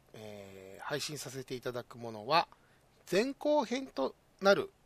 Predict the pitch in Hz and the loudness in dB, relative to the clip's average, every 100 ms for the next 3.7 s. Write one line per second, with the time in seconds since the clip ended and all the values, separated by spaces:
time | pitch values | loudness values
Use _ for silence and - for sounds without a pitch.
0 | - 117 107 - 123 123 160 - _ - | -12 -10 -8 -6 -8 -2 -2 -4 _ -6
1 | - 262 254 247 214 - _ - 127 120 | 2 4 4 2 0 -4 _ -12 -10 -8
2 | 113 - - _ _ _ _ _ - 165 | -8 -10 -14 _ _ _ _ _ -10 -4
3 | 160 202 208 175 170 196 | 0 0 0 0 4 4